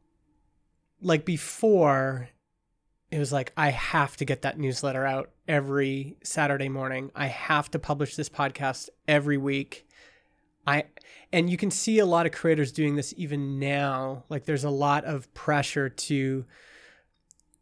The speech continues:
keep that weekly cadence, for example. And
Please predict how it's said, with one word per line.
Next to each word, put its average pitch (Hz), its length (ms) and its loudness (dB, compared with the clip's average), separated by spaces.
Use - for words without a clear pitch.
keep 156 240 -2
that 143 160 -2
weekly 147 800 2
cadence, 156 680 0
for - 180 -6
example. 170 580 -4
And 170 400 4